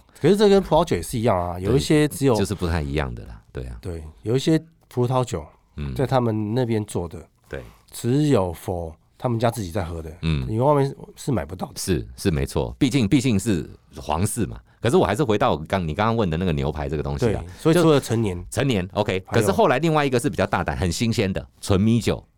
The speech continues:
Speaker 2: 因为那支酒呢，单喝哈，我个人这样觉得，很少人会去喜欢这支酒。它就是一支纯米酒，粗犷，然后涩味很强。
Speaker 1: 涩味，我不晓得
Speaker 2: 真的涩味。
Speaker 1: 除了葡萄酒以外，
Speaker 2: 哎，对。
Speaker 1: 清酒也有一点点涩味。
Speaker 2: 哎，对，对，对，对，对，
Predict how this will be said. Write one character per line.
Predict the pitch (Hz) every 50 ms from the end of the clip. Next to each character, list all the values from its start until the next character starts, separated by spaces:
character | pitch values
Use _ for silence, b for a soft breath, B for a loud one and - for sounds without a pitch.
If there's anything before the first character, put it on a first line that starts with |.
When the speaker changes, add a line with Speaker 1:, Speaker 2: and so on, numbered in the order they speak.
| _ -
Speaker 2:
因 | - 185
为 | 196
那 | 170 180
支 | 175 180 170
酒 | - - 71
呢， | 71 73 73 67 - _ _ -
单 | 139 143 147 143 143
喝 | 120 135 135 127 123
哈， | 120 117 85 65 60 - _ _ _
我 | - 78 80
个 | 80 - 120
人 | 104 82 73
这 | 76
样 | 87 80
觉 | 69 - 62 62
得， | 57 - - - _ _ _ _
很 | _ - 101 127
少 | - - 87
人 | 78 73 78
会 | 87 107 104
去 | 95 - 104 92 80 67 - - _ _ _ _ _ _
喜 | - - - 73
欢 | - 82 80
这 | 76 82 78
支 | 143 156
酒。 | - - - - _ _ _ _
它 | - - 180
就 | - 190
是 | 165 - 160
一 | 156
支 | 143 160
纯 | 156 - - 92 90
米 | 104 98
酒， | 98 - 64 - - _ _ _ -
粗 | - - 151 165
犷， | 156 - 151 131 - - _ _ _ _ _ _
然 | - 101 113
后 | 123 117 139
涩 | 123 - - 160 113
味 | 110 113 104
很 | 92 85 73
强。 | - - - 67 - _ _ _ _ _
Speaker 1:
涩 | - - - - - 185 117 92
味， | 104 117 92 80 - _ _
我 | - 110
不 | 117 160
晓 | 180 185
得 | 151 -
Speaker 2:
真 | 160
的 | 143
涩 | 123 - 156 113
味。 | 98 98
Speaker 1:
除 | -
了 | 131 123
葡 | 117 - _ - 120
萄 | 131 135
酒 | 127 - 104 87
以 | 90
外， | 101 107 98 87 - b b b
Speaker 2:
哎， | 190 190 151
对。 | - 214
Speaker 1:
清 | - 196
酒 | - - 104
也 | 107
有 | 127 113
一 | 110 120
点 | 120 120 -
点 | 202 220
涩 | 208
味。 | 233 220
Speaker 2:
哎， |
对， | - -
对， | - 220
对， | 208
对， | 220 214 160
对， | -